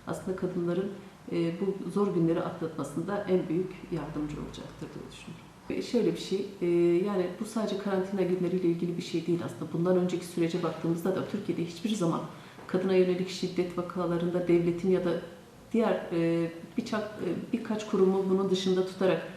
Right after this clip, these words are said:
devletin bu konuda çok bir fazla şeyi olmadı.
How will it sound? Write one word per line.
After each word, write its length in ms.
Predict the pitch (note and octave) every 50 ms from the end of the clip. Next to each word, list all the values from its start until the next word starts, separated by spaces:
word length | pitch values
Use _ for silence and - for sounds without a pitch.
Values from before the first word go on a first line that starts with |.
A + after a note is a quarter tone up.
| - - - - -
devletin 360 | G3+ G3+ G3 G#3 - A3+ A#3
bu 120 | B3+ A#3 -
konuda 260 | A#3 G#3 G3+ G#3 G3+
çok 260 | - A3+ G#3+ - -
bir 180 | G#3+ G#3 G3+ -
fazla 460 | G3+ F#3+ F#3 F#3 - G3 F#3+ G3 -
şeyi 260 | - - F3+ F#3+ F#3+
olmadı. 400 | - F3 E3+ E3 D3+ C#3 C#3 -